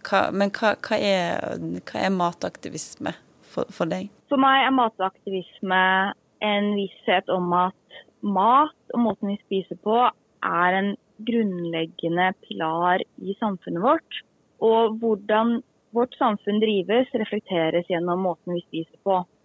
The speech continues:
Speaker 2: Jeg tenker da at måten vi spiser på kan forandre hvordan samfunnet vårt ser ut. Hele matsystemet er gjennomsyret av korrupsjon og, altså, kapitalistisk drit, da.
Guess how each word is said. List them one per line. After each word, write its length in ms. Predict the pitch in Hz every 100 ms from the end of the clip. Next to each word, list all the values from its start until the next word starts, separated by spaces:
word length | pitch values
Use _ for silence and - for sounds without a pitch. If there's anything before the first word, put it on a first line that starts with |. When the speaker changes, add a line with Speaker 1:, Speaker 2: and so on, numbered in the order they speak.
| _
Speaker 2:
Jeg 200 | 220 220
tenker 380 | 254 226 202 170
da 160 | 175 175
at 160 | 185 214
måten 300 | 180 175 175
vi 80 |
spiser 320 | - 170 165 -
på 160 | 185 185 - -
kan 180 | 185 180
forandre 540 | - 175 165 147 147 165
hvordan 300 | 165 160 170
samfunnet 400 | 180 170 - 160
vårt 160 | 165 - _
ser 280 | 190 160 185
ut. 100 | - _ -
Hele 600 | 277 233 190 175 190 196
matsystemet 1900 | 226 233 220 202 175 - _ _ - 190 _ - 180 170 170 185 214 233 - - _
er 460 | 180 185 190 214 214 -
gjennomsyret 1120 | 277 240 196 180 180 - 196 180 180 196 214 -
av 320 | 190 202 220 _ _
korrupsjon 840 | 262 247 - - 247 254 294 311 285 330 -
og, 340 | 208 190 214 240 - - _ _ -
altså, 120 | 233 -
kapitalistisk 840 | 254 - 262 196 - - 247 226 220
drit, 320 | 233 302 -
da. 160 | _ 262